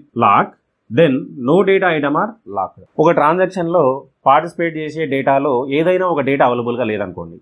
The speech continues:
అప్పుడు lock చేయడానికి రాదు ఇక. ఓకే, కంప్లీట్ డేటా అవైలబుల్‌గా ఉండాలి.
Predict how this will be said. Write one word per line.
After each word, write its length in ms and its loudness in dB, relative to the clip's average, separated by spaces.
అప్పుడు 200 0
lock 160 0
చేయడానికి 320 -6
రాదు 160 -8
ఇక. 80 -12
ఓకే, 160 -2
కంప్లీట్ 380 0
డేటా 200 2
అవైలబుల్‌గా 400 -2
ఉండాలి. 280 0